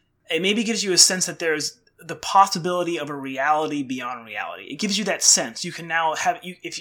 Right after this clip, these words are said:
'cause you can imagine it happening in this one algorithm construction, it then gives you this sense of, like, well, maybe there is more because I can imagine there being more under these certain constrictions. But what drives me crazy, it's two points. One,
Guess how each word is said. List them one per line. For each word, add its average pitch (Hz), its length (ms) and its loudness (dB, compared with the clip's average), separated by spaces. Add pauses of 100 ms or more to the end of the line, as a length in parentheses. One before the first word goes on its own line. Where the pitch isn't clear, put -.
(100)
'cause 190 100 -4
you 185 100 -4
can 160 100 -10
imagine 175 420 -4
it 160 80 -10
happening 156 640 -8 (380)
in 165 160 -8
this 156 200 2
one 151 320 0
algorithm 143 600 -4
construction, 123 800 -4 (340)
it 165 140 -4
then 160 180 -4
gives 175 260 0
you 175 140 -4
this 143 180 0
sense 240 400 4
of, 156 140 -6
like, 147 240 -4
well, 151 100 -6
maybe 165 360 -6
there 147 180 -4
is 202 240 2
more 131 440 -6
because 131 280 -12
I 147 100 -6
can 143 140 -12
imagine 151 480 -2
there 135 140 -10
being 165 380 -8
more 127 440 -10
under 139 260 -8
these 143 380 -4
certain 131 420 0
constrictions. - 840 -6 (400)
But 185 100 -6
what 175 140 -6
drives 185 260 -2
me 170 80 -12
crazy, 214 400 -2
it's - 160 -2
two 233 140 -6
points. 139 340 -12
One, 160 460 2